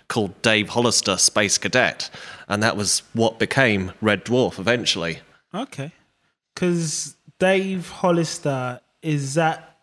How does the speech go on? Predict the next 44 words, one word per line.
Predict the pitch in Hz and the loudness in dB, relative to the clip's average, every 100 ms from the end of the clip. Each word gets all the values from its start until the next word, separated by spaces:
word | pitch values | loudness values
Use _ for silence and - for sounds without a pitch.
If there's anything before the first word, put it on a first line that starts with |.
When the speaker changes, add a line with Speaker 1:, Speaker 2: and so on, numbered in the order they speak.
| _ | _
Speaker 2:
the | 156 147 147 147 143 | 0 2 2 0 -2
character | - 151 135 - 139 | -2 -2 -4 -4 -4
that | 135 135 - | -4 -8 -4
ends | 143 139 | -4 -4
up | 143 - | -6 -6
being | 139 | -6
played | 131 143 135 | -4 -6 -6
by | 135 | -8
Craig | - 143 131 | -6 -6 -4
Charles? | - 135 - - | -6 -10 -12 0
Speaker 1:
Right, | 123 156 110 - - - | 4 6 4 2 0 0
yeah. | 135 147 95 | 2 2 2
Initially, | 110 143 - 131 120 | 2 4 4 4 2
the | 104 104 98 | 4 2 2
character | 123 110 113 | 2 2 0
was | 104 | -2
called | - 113 95 | 0 -2 0
Dave | 120 104 95 | 2 2 2
Hollister. | 110 113 - 82 107 - | 0 0 0 -2 -4 -2
They | 101 | -2
wanted | 98 98 - | -2 -4 -6
a | |
kind | 95 113 98 95 | -4 -4 -4 -6
of | 92 - | -10 -8
everyman | 98 95 95 92 92 90 | -8 -6 -6 -4 -4 -2
name, | 98 82 82 - - - _ - | -2 -2 -6 -12 -20 -20 _ -2
but, | 98 90 | -2 -2
Speaker 2:
Mm. | 127 | 0
Speaker 1:
um, | 107 104 - - | 0 0 -6 -10
they | - 110 | -2 0
chose | - 131 123 107 | 4 4 4 2
an | 117 113 | 2 2
everyman | 120 113 98 107 101 | 2 2 2 2 4
name | 110 104 95 | 4 4 4
so | - 120 | 4 4
well. | 104 120 98 104 - | 6 6 4 2 2
There | 110 | 2
was | 101 | 2
a | |
famous | 107 127 104 101 | 2 2 4 2
footballer | 143 127 110 92 | 2 2 2 2
called | 85 107 - | 0 -4 0
Dave | 107 95 | 2 2
Hollister. | 98 98 - - | -2 -2 -2 -6